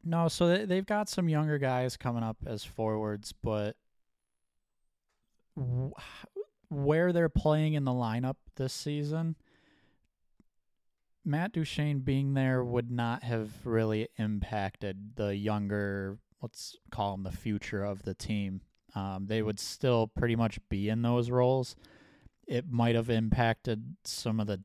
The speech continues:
depth guys getting time, like a Cole Smith,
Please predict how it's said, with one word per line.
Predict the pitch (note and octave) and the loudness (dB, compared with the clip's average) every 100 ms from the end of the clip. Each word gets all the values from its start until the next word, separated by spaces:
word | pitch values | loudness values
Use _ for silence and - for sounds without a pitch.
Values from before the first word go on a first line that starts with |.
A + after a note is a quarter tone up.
| - | -6
depth | G2 A2 - | -6 -4 -2
guys | C3 A#2 A#2+ A#2+ | 0 2 2 2
getting | - B2 A#2+ | 0 0 0
time, | A2+ - B2 A#2+ B2 | -2 -2 2 2 2
like | A#2 G#2 - | 2 0 -2
a | G2 F#2+ F#2+ F#2+ - - - _ _ _ _ _ _ _ _ _ _ | -2 -2 -4 -6 -14 -20 -20 _ _ _ _ _ _ _ _ _ _
Cole | - A#2 A2 | 0 4 4
Smith, | G#2 - A#2+ A2+ A#2 - - - | 2 0 2 4 2 -2 -10 -20